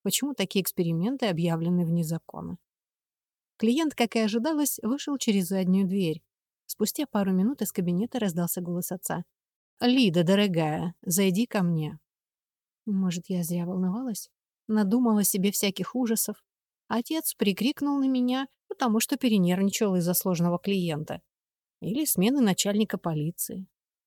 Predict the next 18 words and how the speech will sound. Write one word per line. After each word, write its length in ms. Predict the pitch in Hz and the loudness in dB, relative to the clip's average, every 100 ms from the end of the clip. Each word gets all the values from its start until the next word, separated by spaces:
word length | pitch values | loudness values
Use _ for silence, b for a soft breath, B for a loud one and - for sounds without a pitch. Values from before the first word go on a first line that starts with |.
| _ | _
Полгода 320 | - 190 185 190 | -8 -2 2 4
назад 420 | 190 180 208 - | 4 4 2 2
по 80 | 185 | 0
этой 220 | 180 175 | 2 0
причине 600 | 180 - 240 269 190 160 | 0 0 0 2 2 0
нам 200 | 185 226 | -2 -2
пришлось 380 | 240 202 214 220 | -2 -4 -2 0
переехать 540 | - 185 185 240 - | 2 2 2 2 0
из 100 | 214 | 2
небольшого 640 | 185 170 175 185 - 175 185 | 0 0 0 -2 -2 -2 -2
Элбота 560 | 240 277 185 175 170 170 _ _ _ | -2 0 -2 0 -2 -2 _ _ _
в 60 | |
Кьертан, 680 | - 277 254 - 202 156 170 - _ - | -6 -4 -4 0 0 0 -2 -8 _ -10
столицу 760 | - 190 170 180 - 262 262 - | -4 -2 0 0 -2 -4 -6 -6
королевства. 760 | - 226 190 151 147 - 196 175 _ _ _ _ _ _ _ _ _ _ | -2 0 0 -2 -4 -8 -14 -18 _ _ _ _ _ _ _ _ _ _
Отец 340 | 233 - 330 | -4 -2 -6
тогда 280 | - 220 208 | 0 2 4
сказал, 640 | 202 - 190 202 214 208 | 4 2 2 4 2 0